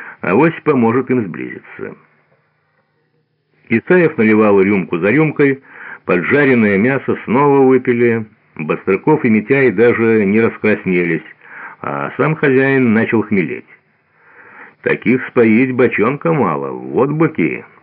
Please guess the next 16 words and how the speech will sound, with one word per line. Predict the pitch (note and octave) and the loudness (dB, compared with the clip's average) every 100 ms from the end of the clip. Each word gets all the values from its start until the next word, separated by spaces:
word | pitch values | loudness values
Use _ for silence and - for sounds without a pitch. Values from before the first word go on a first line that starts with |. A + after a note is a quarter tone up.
| _ | _
и | - D2 | -8 -8
все | - D3+ | -2 0
на | F3+ F3+ | 0 0
Устинишку | E3 - E3+ G#2 - - - | -2 -2 2 2 0 -4 -4
посматривают, | F#2 - C#2+ - D2 C2 B1+ - | -6 -6 -8 -8 -10 -10 -10 -12
особенно | C#2+ A2 G#2+ G#2+ A2 | -4 0 2 2 2
этот | A#2 F#2 C#2+ - | 2 0 -4 -6
председатель». | G2 G2 B2+ G2 - B1 - _ _ _ _ _ _ _ _ _ _ _ _ - _ | -6 -2 0 0 -2 -10 -18 _ _ _ _ _ _ _ _ _ _ _ _ -20 _
Порфирий | - F2+ - F3 D#3+ | -4 -2 0 2 2
решил | C#3 D#3 D#3 | 2 2 2
больше | A#2 B2 C3+ - A#2 | 4 4 2 2 2
не | A2 | 2
пить, | G#2 E3 F3+ C3 | 0 -2 0 0
а | |
только | A#2 C#3 C3 | 2 0 2
угощать, | C3+ B2+ B2+ - - B1 | 2 4 2 0 -6 -8